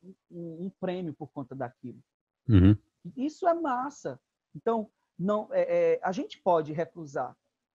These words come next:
Speaker 1: Eu acho que tem muitos atores, e eu digo muito: quem quiser entrar no meio da arte, que, que tenha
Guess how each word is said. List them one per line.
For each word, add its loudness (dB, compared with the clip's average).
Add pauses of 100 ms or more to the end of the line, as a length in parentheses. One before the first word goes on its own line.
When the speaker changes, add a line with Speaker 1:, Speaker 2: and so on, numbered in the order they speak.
(180)
Speaker 1:
Eu -2
acho 2 (100)
que -10
tem -4
muitos -10
atores, -4 (460)
e -4
eu 0
digo -8
muito: -6 (180)
quem -6
quiser -4
entrar 0
no -6
meio -2
da 4
arte, 0 (140)
que, -8 (340)
que -8
tenha 0